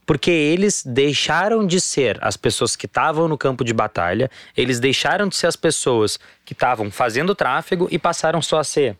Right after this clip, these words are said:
empreendedores, tavam tendo trabalho pra gerir equipe, contratar gente. Então eles começaram a fazer outras funções que não eram só os anúncios online.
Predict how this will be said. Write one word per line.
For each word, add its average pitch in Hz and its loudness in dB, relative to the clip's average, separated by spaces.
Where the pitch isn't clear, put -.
empreendedores, 120 0
tavam 107 0
tendo 113 -2
trabalho 104 0
pra 87 -2
gerir 110 0
equipe, 107 -4
contratar 101 -2
gente. 104 -4
Então 170 0
eles 180 -2
começaram 175 0
a 170 -6
fazer 180 2
outras 233 2
funções 202 0
que - -2
não 196 2
eram 190 2
só 180 0
os 175 2
anúncios 170 0
online. 131 -2